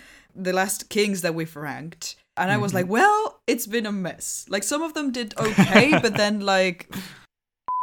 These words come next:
Speaker 1: things up again. Some others tried their best, but the situation wasn't, you know, in their favor. They keep
Speaker 2: Yeah.
Speaker 1: making the same mistake of not naming a successor, which doesn't help.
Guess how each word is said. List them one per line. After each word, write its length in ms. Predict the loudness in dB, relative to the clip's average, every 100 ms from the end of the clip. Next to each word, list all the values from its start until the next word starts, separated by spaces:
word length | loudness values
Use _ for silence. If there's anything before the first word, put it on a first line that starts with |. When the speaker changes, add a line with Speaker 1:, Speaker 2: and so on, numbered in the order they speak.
| -4
Speaker 1:
things 380 | -6 -6 -4 -6
up 220 | -6 -6 -6
again. 640 | -4 -2 0 0 -2 -4 -10 _ _ -14
Some 440 | -8 -6 -6 -6
others 760 | -6 -4 -4 -4 -6 -8 -10 -12 _ _
tried 240 | -4 -2 0
their 140 | -2
best, 420 | 0 0 0 -4
but 100 | -8
the 80 | -8
situation 520 | -6 -6 -6 -6 -6
wasn't, 480 | -6 -6 -6 -10 -16 _ _ _ _
you 140 | -10
know, 220 | -6 -4
in 140 | -4 -2
their 140 | -2
favor. 680 | -2 -2 0 2 2 2 -2 -12 _
They 120 | 0
keep 200 | 2 4
Speaker 2:
Yeah. 320 | 2 2 -2 -2
Speaker 1:
making 320 | -2 -2 -2
the 60 | -4
same 240 | 0 0
mistake 440 | 0 2 2 2 0
of 120 | 0
not 220 | 0 2
naming 440 | 0 0 0 -2
a 40 | -2
successor, 840 | -4 2 2 4 4 4 2 -2
which 420 | -6 -2 -2 -4 _ -2
doesn't 300 | 0 0 0
help. 540 | 4 6 6 2 -4